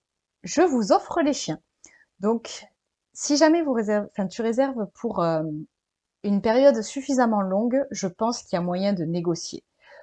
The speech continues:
Ou même si tu réserves pour plusieurs chiens, en fait, je pense que les, les propriétaires Airbnb, ils sont pas réticents, en fait. Ils mettent des conditions pour trier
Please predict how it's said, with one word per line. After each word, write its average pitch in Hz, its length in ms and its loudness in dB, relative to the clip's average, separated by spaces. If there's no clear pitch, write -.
Ou 220 120 2
même 302 240 6
si 247 180 -4
tu - 140 -8
réserves 220 720 -2
pour - 360 -6
plusieurs 254 480 0
chiens, 226 340 -4
en 220 40 -2
fait, 311 140 4
je - 60 -14
pense 302 160 0
que 247 100 -2
les, 214 280 2
les 220 100 -2
propriétaires 285 640 0
Airbnb, 196 500 -6
ils 214 380 -6
sont 214 480 -6
pas 277 640 4
réticents, 247 560 0
en 233 60 -2
fait. 220 200 -6
Ils 233 120 0
mettent 262 160 6
des 233 120 2
conditions 254 420 2
pour 247 340 -4
trier 233 540 0